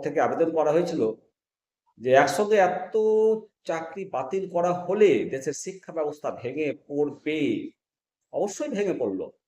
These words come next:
কলকাতা হাইকোর্টের বিচারপতি মাননীয় দেবাংশু বসাক এবং মাননীয়, আহ, বিচারপতি সব্বর রশিদের ডিভিশন বেঞ্চ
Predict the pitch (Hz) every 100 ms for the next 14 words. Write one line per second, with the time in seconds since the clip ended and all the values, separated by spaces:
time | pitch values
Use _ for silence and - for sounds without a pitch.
0 | _ _ _ _ _ _ _ _ _ _
1 | _ _ _ _ _ _ _ _ _ _
2 | _ _ _ 120 127 147 143 156 175 170
3 | - - - _ _ _ _ _ _ _
4 | _ 104 139 139 156 151 147 151 147 143
5 | 151 160 147 143 143 160 131 127 147 143
6 | 139 156 151 143 - - 120 120 139 160
7 | 156 139 - 131 151 147 131 165 165 127
8 | - - _ _ - 123 147 160 208 120
9 | 104